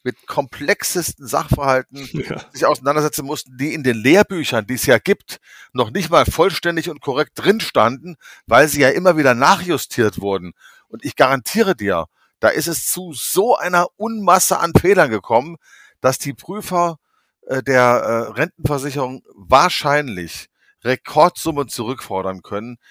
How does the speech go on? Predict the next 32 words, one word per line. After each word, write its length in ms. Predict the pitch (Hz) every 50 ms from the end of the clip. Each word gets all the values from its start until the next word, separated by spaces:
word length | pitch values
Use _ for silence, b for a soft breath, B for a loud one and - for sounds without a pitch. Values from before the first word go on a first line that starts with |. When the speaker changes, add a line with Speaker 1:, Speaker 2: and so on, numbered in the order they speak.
| b b b
Speaker 1:
Anders 300 | - 139 151 147 131 -
kann 160 | - 135 135
ich 100 | 135 131
mir 60 | 120
das 100 | 123 117
gar 160 | - 123 113 117
nicht 120 | 120 110
vorstellen. 580 | - - 123 139 143 - - 139 135 135 131 123 B B B B B B B B
Das 240 | 117 110 - -
war 140 | 101 120 143
ja 180 | 151 143 139 139
so 460 | 120 117 104 107 117 156 214 226 185 _ _
kompliziert. 920 | - - 180 180 - _ - 170 147 - - - 196 196 156 117 92 -
Speaker 2:
Mhm. 380 | - - 107 98 95 98 104 107
Speaker 1:
Nicht 240 | 107 - - - -
nur 180 | 196 196 175
für 160 | 147 - 165 147
die 140 | 135 127
Sachbearbeitung 1120 | 113 - - - 180 - - - 175 160 160 151 143 143 127 127 120 113 95 120 117 107 104 123
oder 180 | - 110 113
die 140 | 107 120 117
Leitung 560 | 104 101 113 156 202 214 - 175 180 160 135 -
Payroll, 560 | - - 151 185 202 180 165 135 113 101 92 - B B B B B B
sondern 280 | B - 135 131 131 127
auch 220 | - - 135 -
für 180 | - - 156 135
die 120 | 135 143
betroffenen 960 | 117 143 143 - - - - 160 190 196 - - 196 180 160 151 147 139 117 - _ _ _ _
Mitarbeiterinnen 800 | - 139 220 247 - - 247 - 156 156 160 - 165 135 143 156
und 120 | - 120 123
Mitarbeiter 520 | 143 165 - 170 151 147 135 - 131 117
selbst. 540 | 104 - - 190 226 220 151 98 - - -